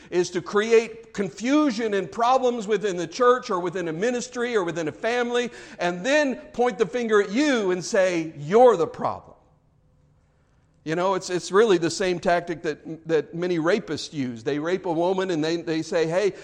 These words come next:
she just got what she, she deserves. She shouldn't dress like that in public." That's, that's a terrorist ta-, tactic. Destabilize, attack, and blame the victim. But let me also just say that terrorism is not new to the Middle East.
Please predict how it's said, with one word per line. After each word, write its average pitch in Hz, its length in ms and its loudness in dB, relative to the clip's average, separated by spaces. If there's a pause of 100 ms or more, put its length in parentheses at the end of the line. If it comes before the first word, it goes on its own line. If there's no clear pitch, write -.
(120)
she 202 200 -6
just 190 160 -6
got 180 220 4
what 185 180 6
she, 185 220 -8 (140)
she 185 180 -8
deserves. 180 420 -2
She 185 140 -12
shouldn't 170 320 -4
dress 180 280 -4
like 180 200 -4
that 170 180 -2
in 160 100 -6
public." 196 340 -2
That's, 196 220 -12 (220)
that's 175 140 -10
a 180 80 -4
terrorist 208 720 0
ta-, 220 140 -6 (160)
tactic. - 640 -4 (520)
Destabilize, 165 920 0
attack, 180 520 0
and 139 160 -6
blame 180 380 0
the 170 80 -2
victim. 180 400 -8 (1040)
But 165 80 2
let 190 100 0
me 202 60 2
also 202 360 2
just 156 260 -6
say 170 260 -2 (560)
that 156 220 -2
terrorism 180 560 4
is 147 120 -4
not 156 220 2
new 170 300 -2
to 175 80 -4
the 165 100 -8
Middle 180 300 -4
East. - 340 -14